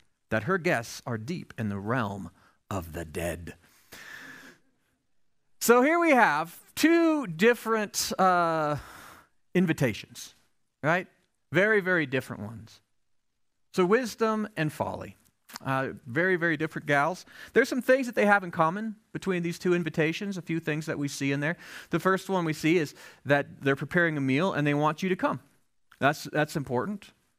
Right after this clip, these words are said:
The second thing that I think we find there that's really similar between these two gals is as they're preparing their, their meal for that, is that they are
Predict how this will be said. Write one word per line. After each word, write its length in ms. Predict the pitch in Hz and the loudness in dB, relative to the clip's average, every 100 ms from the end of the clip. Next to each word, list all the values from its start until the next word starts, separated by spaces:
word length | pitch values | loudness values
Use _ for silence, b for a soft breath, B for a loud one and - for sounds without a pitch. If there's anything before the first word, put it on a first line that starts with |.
| _ _ _ B | _ _ _ B
The 100 | 196 | 2
second 320 | 196 226 226 220 | 4 2 2 0
thing 140 | 214 | 2
that 60 | 202 | 2
I 40 | |
think 200 | 190 202 | 2 0
we 100 | 196 | -2
find 420 | 185 - 180 202 | -6 0 2 2
there 80 | 220 | 2
that's 220 | 185 156 | 0 0
really 340 | 147 156 175 165 | 0 2 4 0
similar 640 | - - 175 196 214 240 | -2 0 2 2 2 0
between 440 | 185 - 185 185 | -2 0 0 2
these 180 | 165 160 | -2 -4
two 240 | - 196 170 | -4 -4 2
gals 460 | 143 143 233 - B B B | 2 2 0 -6 B B B
is 280 | 147 147 147 | 2 2 0
as 260 | 156 156 147 | 0 0 0
they're 140 | 151 | -2
preparing 640 | - - 156 160 180 175 175 - 147 | -4 -4 0 2 0 -2 -4 -4 0
their, 440 | 143 135 135 135 - _ _ | 0 2 0 -4 -10 _ _
their 140 | 143 139 | -2 2
meal 200 | 143 147 | 2 0
for 140 | 160 | 2
that, 220 | 151 208 B B B | 2 2 B B B
is 340 | 196 214 214 190 | 4 4 4 -2
that 340 | 190 208 214 160 | 0 2 2 0
they 220 | 151 240 302 | 2 2 4
are 200 | 208 | 0